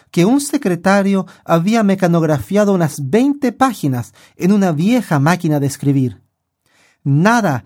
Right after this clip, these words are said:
de lo que los soldados decían dio a David una clave del porqué del arresto. "Léalo y firme", dijo el capitán.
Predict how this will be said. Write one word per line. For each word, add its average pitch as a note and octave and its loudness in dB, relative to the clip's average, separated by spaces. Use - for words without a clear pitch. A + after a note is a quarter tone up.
de E3 0
lo E3 2
que E3 -2
los D#3 0
soldados E3 0
decían D3+ 0
dio E3+ 0
a C4 2
David A#3+ -2
una B3 -2
clave F3 0
del E3 -2
porqué D#3 -2
del C#3 0
arresto. B2 -6
"Léalo G3+ 2
y E3+ -2
firme", C3+ -2
dijo C3+ -2
el A#2+ -6
capitán. B2 -6